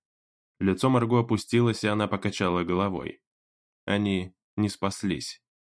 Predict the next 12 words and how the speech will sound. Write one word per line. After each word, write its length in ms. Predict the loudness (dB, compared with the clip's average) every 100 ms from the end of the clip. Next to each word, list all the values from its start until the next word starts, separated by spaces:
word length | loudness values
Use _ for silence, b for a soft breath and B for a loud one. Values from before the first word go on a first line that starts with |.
| _
тихо 260 | -2 -2 -2
сказала 500 | -2 -2 -2 -2 -2
она. 300 | -4 -6 -12 _ _ _ _ _ _ -2
"Мы 120 | 2
были 260 | 2 2
здесь 320 | 0 0 -2 -2
все 240 | -2 0
вместе, 500 | 2 0 -2 -6 -8
когда 320 | -6 -4 -4
Шезар 380 | -2 -2 0 -4
появился 580 | -2 -2 0 -2 -4 -10
впервые. 680 | -4 -4 -2 -4 -6 -10